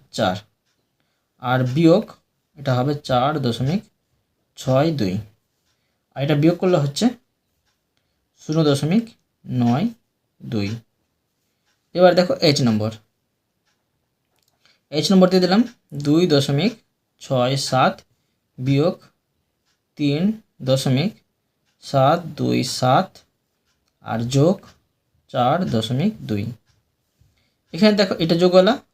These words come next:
সবসময় তোমরা বাম দিক ফলো করবে, এটার বাম দিকে কোনো চিহ্ন নেই, তবু যোগওয়ালা। এটার বাম দিকে বিয়োগ চিহ্ন আছে, এটা বিয়োগওয়ালা। এটার বাম দিকে যোগ চিহ্ন আছে, এটা যোগওয়ালা। এটা, এটা যোগ করতে হবে। তো এটা, এটা যোগ করলে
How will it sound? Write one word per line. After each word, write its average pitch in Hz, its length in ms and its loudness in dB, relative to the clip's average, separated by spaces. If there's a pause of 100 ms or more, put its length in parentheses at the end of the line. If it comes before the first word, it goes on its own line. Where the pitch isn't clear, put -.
(140)
সবসময় 180 320 -2
তোমরা 180 240 4
বাম 139 220 2
দিক 180 180 -4
ফলো 151 200 -2
করবে, 147 260 0 (520)
এটার 160 180 0 (100)
বাম 147 160 6
দিকে 160 180 2
কোনো 185 160 4
চিহ্ন 190 180 2
নেই, 190 120 2
তবু 147 120 4 (100)
যোগওয়ালা। 135 280 4 (220)
এটার 139 200 -2
বাম 135 160 2
দিকে 139 180 4
বিয়োগ 143 180 0
চিহ্ন 160 140 -2
আছে, 165 120 0
এটা 190 160 0
বিয়োগওয়ালা। 123 320 2 (440)
এটার 131 180 -2 (320)
বাম 127 160 0
দিকে 127 200 -2
যোগ 139 120 0
চিহ্ন 143 140 -4
আছে, 156 120 0
এটা 202 140 -2
যোগওয়ালা। 104 280 0 (640)
এটা, 160 220 -2
এটা 165 160 2
যোগ 180 140 2
করতে 190 240 -2
হবে। 190 160 4 (420)
তো - 40 -20 (100)
এটা, 147 140 0
এটা 151 180 0
যোগ 127 180 -2
করলে 151 160 0